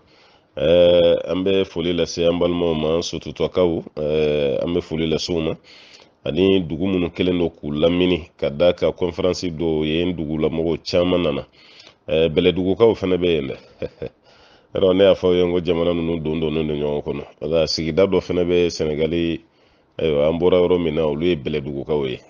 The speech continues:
A, u y'a fɔ yɔrɔ min, ne hakili jiginna Mali Bɛlɛdugu la. N kɔni, kɔni bɔra Mali Bɛlɛdugu de la, siga foyi t'a la. Parce que le mot Bɛlɛdugu la, n kɔni ye bamanankan yɛrɛ yɛrɛ de. Ɔ, bon, an balima minnu bɛ Bɛlɛdugu, Sɛnɛgali, u ma sɔsɔli don a la. Olu kɔni ma sɔsɔli don a foyi la.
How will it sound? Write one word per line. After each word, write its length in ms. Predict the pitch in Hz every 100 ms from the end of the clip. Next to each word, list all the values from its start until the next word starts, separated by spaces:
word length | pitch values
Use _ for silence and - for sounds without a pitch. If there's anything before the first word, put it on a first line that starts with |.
| _ _ _ _ _ -
A, 120 | 107 87
u 60 |
y'a 160 | 85 98
fɔ 120 | - 90
yɔrɔ 160 | 90
min, 140 | 87 85
ne 60 |
hakili 300 | 95 85 87 78
jiginna 260 | 78 76
Mali 240 | 80 76 80
Bɛlɛdugu 460 | 69 69 65 69 71
la. 100 | 69
N 140 | - 101
kɔni, 200 | 113 101
kɔni 280 | 92 98 92
bɔra 220 | 80 95 98
Mali 240 | 82 85
Bɛlɛdugu 480 | 90 80 78 78 85
de 100 | 78
la, 100 | 69
siga 260 | - 85 82
foyi 220 | 87 76
t'a 160 | 71 65
la. 120 | - - - - - - _ -
Parce 180 | 82 -
que 80 | 78
le 100 | 80
mot 200 | 95 120
Bɛlɛdugu 500 | 101 90 92 95 87
la, 80 | 80
n 100 | 90
kɔni 220 | 107 90
ye 60 | 82
bamanankan 480 | 92 92 92 90
yɛrɛ 180 | 85 78 80
yɛrɛ 160 | 73 67
de. 80 | - - _ _ -
Ɔ, 180 | 85 69
bon, 180 | 71 80
an 80 | 85
balima 260 | 95 98
minnu 240 | 98 87 85
bɛ 100 | 85
Bɛlɛdugu, 400 | 76 73 69 82
Sɛnɛgali, 400 | 80 76 71 76
u 120 | 78 73
ma 100 | 82
sɔsɔli 440 | - 73 71 73
don 140 | 73 67
a 40 |
la. 100 | 73 - _ - - - _ _ - -
Olu 140 | 78
kɔni 160 | - 95
ma 120 | 98
sɔsɔli 420 | 98 85 80 87
don 140 | 80 73
a 40 |
foyi 200 | 78 78
la. 100 | 67